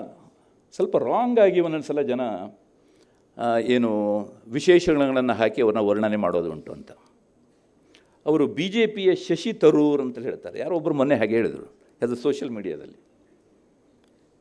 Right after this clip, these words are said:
ನಾನು ಹೇಳಿದೆ, ಶಶಿ ತರೂರ್ ಕೇವಲ ಭಾಷೆ ಅಷ್ಟೇ ಇದೆ, ಅವರಿಗೆ ಬದ್ಧತೆ ಇಲ್ಲ, ಬದ್ಧತೆ ಇಲ್ಲದ ರಾಜಕಾರಣಿ ಅವರು. ಆದರೆ ತೇಜಸ್ವಿ ಸೂರ್ಯ ಭಾಷೆನೂ ಇದೆ, ಬದ್ಧತೆಯೂ ಇದೆ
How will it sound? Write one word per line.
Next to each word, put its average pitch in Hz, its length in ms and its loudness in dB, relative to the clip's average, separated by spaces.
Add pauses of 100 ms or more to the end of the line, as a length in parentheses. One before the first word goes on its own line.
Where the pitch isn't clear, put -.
(360)
ನಾನು 254 140 -6
ಹೇಳಿದೆ, 110 460 -6
ಶಶಿ 160 340 -2
ತರೂರ್ 175 460 4
ಕೇವಲ 151 280 6
ಭಾಷೆ 185 640 4
ಅಷ್ಟೇ 151 420 0
ಇದೆ, 120 240 -2
ಅವರಿಗೆ 123 280 -2
ಬದ್ಧತೆ 123 520 -2
ಇಲ್ಲ, 87 300 -10
ಬದ್ಧತೆ 147 360 -6
ಇಲ್ಲದ 110 220 -4
ರಾಜಕಾರಣಿ 90 520 -10
ಅವರು. - 280 -20 (2000)
ಆದರೆ 123 420 4 (520)
ತೇಜಸ್ವಿ 180 480 0
ಸೂರ್ಯ 139 380 2 (360)
ಭಾಷೆನೂ 151 580 2
ಇದೆ, 143 440 0 (1300)
ಬದ್ಧತೆಯೂ 180 540 4
ಇದೆ - 160 -4